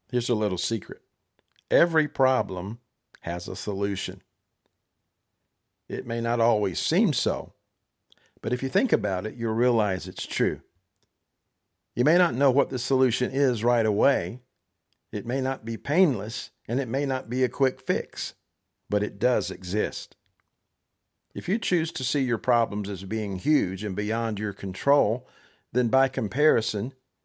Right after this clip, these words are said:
you will see yourself much smaller than they are. If you see your problems as devastating and unfair, then you'll probably allow them to defeat you.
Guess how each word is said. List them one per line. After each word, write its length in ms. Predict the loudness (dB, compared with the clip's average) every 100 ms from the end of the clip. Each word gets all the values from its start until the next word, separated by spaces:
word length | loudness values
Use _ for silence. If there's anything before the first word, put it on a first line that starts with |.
| -4
you 140 | -2
will 80 | 0
see 240 | 0 0
yourself 680 | 0 -2 2 4 6 4 -2 _ _ _
much 320 | -2 -2 -2
smaller 580 | -4 2 4 4 4 2
than 220 | 4 4
they 260 | 4 2 2
are. 240 | 0 -2 -12 _ _ _ _ _ _ _ _ _ _ _ _
If 160 | -8 -6
you 80 | -4
see 160 | -2
your 260 | 0 -2 -4 -2
problems 460 | 2 2 0 -4
as 160 | -6 0
devastating 840 | 4 4 4 0 -2 -2 -2 -8
and 140 | -8 -6
unfair, 720 | -4 -4 0 2 4 2 -2 _ _ _ _ _ _ _ -6
then 120 | -2
you'll 120 | 0
probably 520 | 2 2 2 0 2
allow 400 | 2 4 4 2
them 260 | 0 -2 -2
to 120 | -2
defeat 460 | -2 0 0 -2 -6
you. 140 | -18